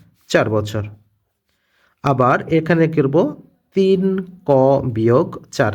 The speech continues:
তাহলে আমাদের এখানে কি করব? প্রদত্ত অনুপাত কত হয়েছিল? তেরো ইস্টু পাঁচ। তাহলে এখানে তেরো ডিভাইডেড পাঁচ আমরা লিখে নিলাম। তাহলে এখন আমরা just, আহ, ক্রস গুণন করব। তাহলে এখানে পাঁচ সাতে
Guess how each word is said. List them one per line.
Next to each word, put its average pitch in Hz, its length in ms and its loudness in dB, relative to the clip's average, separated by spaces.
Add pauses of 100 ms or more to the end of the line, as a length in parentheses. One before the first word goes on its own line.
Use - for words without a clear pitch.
(140)
তাহলে 175 220 2
আমাদের 190 220 0
এখানে 190 220 0
কি 202 120 -8
করব? 180 240 2
প্রদত্ত 185 400 2
অনুপাত 214 380 4
কত 208 160 -2
হয়েছিল? 208 340 4 (180)
তেরো 180 280 2 (200)
ইস্টু 156 340 -6
পাঁচ। 147 340 -2
তাহলে 139 180 -2
এখানে 147 180 -2
তেরো 151 400 2 (100)
ডিভাইডেড 139 500 0 (100)
পাঁচ 110 220 -2
আমরা 113 160 -2
লিখে 175 240 -2
নিলাম। 101 260 -4 (720)
তাহলে 247 200 2
এখন 220 160 0
আমরা 190 200 2 (320)
just, 147 240 -2 (160)
আহ, 120 280 -2 (920)
ক্রস 147 240 4
গুণন 151 240 4
করব। 143 220 2 (140)
তাহলে 131 180 2
এখানে 135 300 0 (200)
পাঁচ 135 140 -4
সাতে 135 300 0